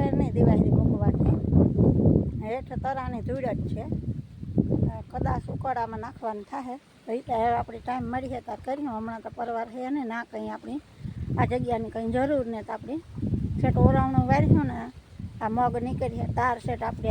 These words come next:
આ પછી આમાં માંડવી વાવવાની થાય, ત્યાં લગન તો આપણે આ કંઈ જરૂર છે ને, એટલે આ તો no ટેન્શન છે, આપણે કંઈ જરૂર યા તો અટાણે તાત્કાલ કરવાની કંઈ જરૂર છે ને, નિરાંતે એવી સાફ કરી. બાકી ભેગો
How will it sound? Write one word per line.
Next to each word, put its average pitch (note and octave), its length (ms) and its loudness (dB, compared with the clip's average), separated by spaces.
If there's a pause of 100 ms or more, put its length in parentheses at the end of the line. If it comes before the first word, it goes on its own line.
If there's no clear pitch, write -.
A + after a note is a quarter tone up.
(120)
આ G#3 80 0 (640)
પછી A#3+ 280 -6
આમાં A3+ 240 -4
માંડવી A3+ 380 -4
વાવવાની A#3+ 380 -4
થાય, C#4 200 -6
ત્યાં A3+ 240 -8
લગન A3 220 -10
તો A3 60 -8
આપણે A3 260 -8
આ A3 180 -10
કંઈ A3 340 -12
જરૂર A#3 360 -8
છે C#4 160 -6
ને, B3+ 100 -2 (100)
એટલે - 200 -4 (680)
આ A#3 120 2
તો A#3 140 4
no C4 140 4
ટેન્શન - 540 4
છે, A3+ 140 -10
આપણે - 260 -12
કંઈ G#3+ 240 -8
જરૂર A3+ 300 -6 (800)
યા - 180 4
તો - 80 4
અટાણે - 380 6
તાત્કાલ - 420 8
કરવાની - 400 6
કંઈ A3+ 160 2
જરૂર G#3+ 360 -2
છે A#3+ 120 -4
ને, - 120 6 (480)
નિરાંતે - 480 6
એવી - 260 4
સાફ - 240 2
કરી. D4 300 0 (1600)
બાકી A#3 280 0
ભેગો B3 240 -2